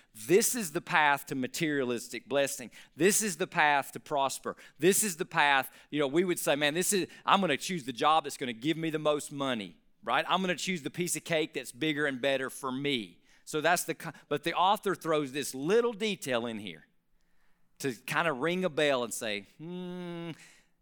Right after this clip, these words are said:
Lot may not have made the best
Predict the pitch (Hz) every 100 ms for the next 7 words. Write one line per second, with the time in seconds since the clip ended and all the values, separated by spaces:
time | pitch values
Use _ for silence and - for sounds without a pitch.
0 | _ - 104 139 160 160 127 131 143 143
1 | 139 127 120 117 104 113 104 101 98 -
2 | - -